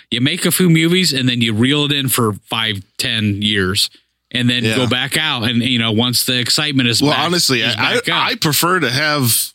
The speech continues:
Speaker 2: a good variety of movies. And I, I hate waiting ten years. I think for me that this way
Speaker 1: I
Speaker 2: too,
Speaker 1: agree.
Speaker 2: but
Speaker 1: I don't think that's sustainable for them.
Speaker 2: But,
Speaker 1: But
Speaker 2: yeah,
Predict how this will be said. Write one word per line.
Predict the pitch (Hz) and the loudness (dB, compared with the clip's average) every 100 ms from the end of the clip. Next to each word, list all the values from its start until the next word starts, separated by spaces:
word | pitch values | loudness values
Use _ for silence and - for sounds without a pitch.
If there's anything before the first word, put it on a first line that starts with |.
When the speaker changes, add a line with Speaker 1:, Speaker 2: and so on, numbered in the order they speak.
| _ _ - | _ _ -4
Speaker 2:
a | 113 | -2
good | 110 135 127 92 - | 0 0 0 -2 -10
variety | 107 113 123 117 | -6 -2 0 2
of | 107 | 2
movies. | 107 107 95 95 | 4 4 2 0
And | 101 | 0
I, | 110 120 | -2 -2
I | - | -2
hate | 113 147 135 | 0 0 2
waiting | 107 113 107 87 85 | 2 2 0 0 -2
ten | - 113 | -2 -2
years. | 92 95 82 139 | -2 0 0 0
I | - | -2
think | 110 113 95 - - _ _ _ | -2 -2 -2 -10 -20 _ _ _
for | - | 0
me | 104 98 | 0 2
that | 98 92 85 - | 0 -2 -8 -4
this | 98 92 | -2 0
way | - 160 | 0 -2
Speaker 1:
I | |
Speaker 2:
too, | 175 | 0
Speaker 1:
agree. | - 190 123 | 0 2 0
Speaker 2:
but | |
Speaker 1:
I | 117 | 0
don't | 196 | 0
think | 170 160 | 0 -2
that's | 139 | -2
sustainable | 127 127 - 165 170 104 | 0 0 0 0 0 0
for | - | -2
them. | 92 90 87 104 | -4 -4 -6 -4
Speaker 2:
But, | 131 113 | -2 0
Speaker 1:
But | 107 104 - - | 0 -2 -8 -4
Speaker 2:
yeah, | 143 131 110 104 | 0 0 0 -2